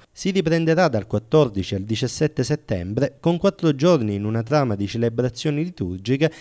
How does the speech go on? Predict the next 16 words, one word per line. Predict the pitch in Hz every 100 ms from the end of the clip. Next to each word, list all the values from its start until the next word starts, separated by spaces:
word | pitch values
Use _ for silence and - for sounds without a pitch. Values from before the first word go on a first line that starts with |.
| -
e | 165
catechesi | - 196 196 156 135 -
e | 170
incontri, | 175 120 95 104 117 - 147
momenti | 139 147 147 151
di | 190
dialogo, | 151 95 90 98 123 147 -
riflessioni | 185 185 175 - 185 196
e | 143
approfondimento | - 120 151 165 190 90 85 101 151 - -
sulle | - 208 185
virtù | 185 180 - 95 -
e | 165
la | 180
loro | 170 165
bellezza, | 165 185 127 78 - -